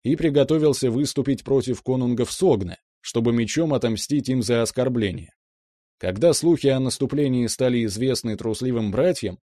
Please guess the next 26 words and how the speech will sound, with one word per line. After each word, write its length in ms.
они 300
были 260
обуяны 680
ужасом 600
и, 140
страшась 540
встречи 440
с 120
врагом, 480
послали 460
Хильдинга 600
к 80
Фритьефу 640
с 80
просьбой 520
о 20
помощи. 540
Хильдинг 440
нашел 360
Фритьефа 560
за 240
игрой 280
в 60
шахматы 520
с 80
Бьорном 520